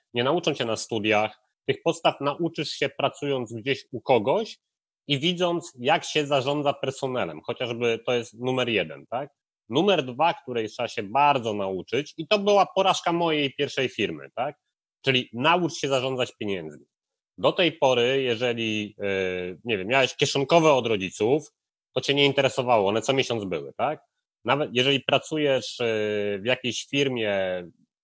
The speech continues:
to też co miesiąc dostajesz pieniądze, wiesz, ile ich będzie, to jest przewidywalne, tak? Dopiero w momencie, kiedy popatrzysz, jak działa duża firma, to zobaczysz, że pieniądze są kompletnie nieprzewidywalne,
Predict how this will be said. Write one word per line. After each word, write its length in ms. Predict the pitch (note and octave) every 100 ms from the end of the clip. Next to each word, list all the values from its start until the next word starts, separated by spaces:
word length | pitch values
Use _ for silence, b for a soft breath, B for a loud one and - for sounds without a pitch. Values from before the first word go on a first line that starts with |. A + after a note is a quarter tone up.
| _
to 140 | - C3
też 340 | - E3 D#3+
co 140 | - D3
miesiąc 380 | D#3 - C#3+
dostajesz 440 | C#3 C3+ C3+ C3 -
pieniądze, 440 | C3 A#2 A#2 C3+
wiesz, 220 | C#3+ D#3
ile 220 | D3 C3+ C3+
ich 140 | A#2+
będzie, 260 | A#2+ F#2+ A2+
to 60 |
jest 120 | A#2
przewidywalne, 840 | - C#3 B2+ B2 B2 G#2+ E2 D2+ C2
tak? 340 | - B2 D#3 _ _ _ _ _
Dopiero 440 | F#2+ A#2 - G3 G3
w 40 |
momencie, 340 | D3 D3+ D3+ -
kiedy 160 | C#3+ C#3
popatrzysz, 600 | C3+ A#2+ E3 - C#3 -
jak 180 | C3+
działa 480 | C3 B2+ B2 A#2+ A#2 -
duża 360 | G2 D#3+ F#3 C3
firma, 540 | - G#2+ G2 G#2+ D#3 - _ _ _
to 100 | B2
zobaczysz, 380 | B2+ D3 D#3+
że 120 | C#3+ C#3+
pieniądze 480 | C3+ C3+ C#3+ C#3+
są 280 | C3+ C#3+ C#3
kompletnie 520 | - C#3+ C#3 D#3+ -
nieprzewidywalne, 840 | D#3 D3+ - C#3+ C#3 C#3+ B2+ E2 C#2